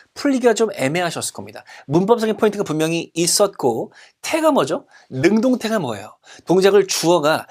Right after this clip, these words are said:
능동적으로 하는 것이고 수동태는 뭐죠? 주어가 수동적으로 동작을 받는 것입니다. 태의 차이가 있었다는 점 꼭 기억을 해주시고요. 한번 가보도록 하겠습니다. 첫 번째 문제입니다. 자, 일단 부사는 지웠고요.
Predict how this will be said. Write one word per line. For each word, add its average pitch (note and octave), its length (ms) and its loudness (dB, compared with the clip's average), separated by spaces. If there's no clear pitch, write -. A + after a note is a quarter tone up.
능동적으로 F3+ 720 0
하는 C#4 340 -2
것이고 A#2+ 460 -10
수동태는 C#4 600 0
뭐죠? C#3 340 -2
주어가 E3+ 640 0
수동적으로 B3 560 2
동작을 D#3 420 -2
받는 E3+ 400 -6
것입니다. - 500 -10
태의 D4 260 -2
차이가 A#3 240 0
있었다는 D3 400 -2
점 E3+ 260 -4
꼭 F#3 300 0
기억을 C#3 340 0
해주시고요. D#3+ 600 -4
한번 E3 360 2
가보도록 D3+ 380 0
하겠습니다. A#2 440 -12
첫 - 180 2
번째 B3 220 2
문제입니다. A#2 380 -6
자, G3+ 100 4
일단 G3 220 4
부사는 A#3+ 440 4
지웠고요. F3+ 720 2